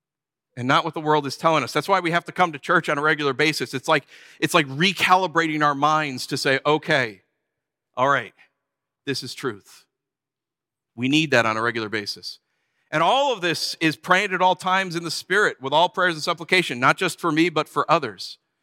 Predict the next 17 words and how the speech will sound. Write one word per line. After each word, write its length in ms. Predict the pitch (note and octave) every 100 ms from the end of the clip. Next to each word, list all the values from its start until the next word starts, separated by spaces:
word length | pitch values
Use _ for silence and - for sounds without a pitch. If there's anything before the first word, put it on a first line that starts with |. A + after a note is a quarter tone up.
| _ _
It's 80 |
all 180 | D#3 D#3+
energized 460 | D#3+ D#3 C#3+ C3 B2
by 120 | A#2+
prayer. 400 | - A#2 G#2+ G2+ _ _ _ _ _ _ _ _ _ _ _ _ _ A#2
We 500 | C#3+ F#3+ F#3+ F#3 D#3
must 380 | C3+ E3 E3+ -
rely 580 | C3+ C3 D3+ D3+ D3+ D3+ -
on 360 | D3 D#3 D#3+
the 80 | D3
strength 640 | - - D3+ D3+ D3 _ _ _ _
of 380 | C#3 C#3+ C#3+ C3 _ _ B2
God, 500 | D3+ D3 B2+ A2+ G#2 _ _ _ _ -
the 60 | B2
strength 540 | - D#3+ D3+ D#3 _ -
of 180 | B2
Jesus, 720 | A2+ E3 E3+ C3+ A2+ - -